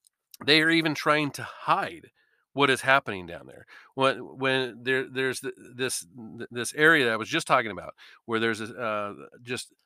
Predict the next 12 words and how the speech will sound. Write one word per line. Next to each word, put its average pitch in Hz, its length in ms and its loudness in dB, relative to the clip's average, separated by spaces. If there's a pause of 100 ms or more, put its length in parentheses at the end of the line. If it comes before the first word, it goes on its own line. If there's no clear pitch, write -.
(240)
thousands 147 500 6
of 95 160 -12
people 95 360 -8
that 98 120 -8
are 101 80 -6
trying 131 480 2
to 120 140 -6
survive 113 460 2
underneath 120 500 -4 (460)
this, 110 460 -4
this 113 220 -10
overpass. 143 640 -4